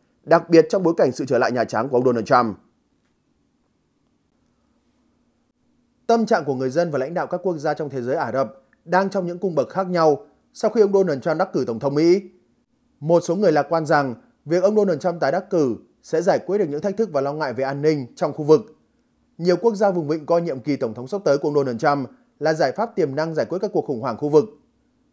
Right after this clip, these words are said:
Tuy nhiên, một số còn lại bày tỏ lo ngại khi sẽ không có gì khác biệt hoặc tình hình có thể tồi tệ hơn. Phát biểu tại diễn đàn kinh tế Gateway Gulf ở Bahrain vài ngày trước cuộc bầu cử Mỹ,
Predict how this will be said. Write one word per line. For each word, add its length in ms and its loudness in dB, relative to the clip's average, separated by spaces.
Tuy 100 2
nhiên, 300 4
một 140 0
số 140 -4
còn 200 -2
lại 140 -2
bày 140 0
tỏ 160 -4
lo 160 -2
ngại 280 -4
khi 160 -6
sẽ 160 -2
không 180 -6
có 80 -4
gì 120 -4
khác 200 -6
biệt 360 0
hoặc 220 -2
tình 120 -2
hình 120 -2
có 100 -4
thể 120 0
tồi 180 -4
tệ 140 0
hơn. 280 6
Phát 200 0
biểu 160 4
tại 120 0
diễn 140 -6
đàn 160 2
kinh 140 -6
tế 140 2
Gateway 380 2
Gulf 140 4
ở 140 2
Bahrain 340 2
vài 140 2
ngày 160 -2
trước 160 -2
cuộc 80 0
bầu 120 0
cử 160 -4
Mỹ, 380 2